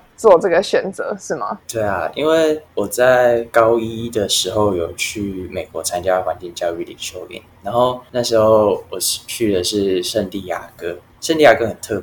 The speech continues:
Speaker 2: 别，除了美国人，还有墨西哥人，然后当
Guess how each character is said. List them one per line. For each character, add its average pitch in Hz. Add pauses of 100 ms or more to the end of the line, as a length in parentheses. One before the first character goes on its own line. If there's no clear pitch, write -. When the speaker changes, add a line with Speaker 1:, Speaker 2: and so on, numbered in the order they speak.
Speaker 2:
别， -
除 -
了 110
美 92
国 87
人， 85
还 95
有 87
墨 110
西 92
哥 87
人， 80 (180)
然 87
后 92
当 92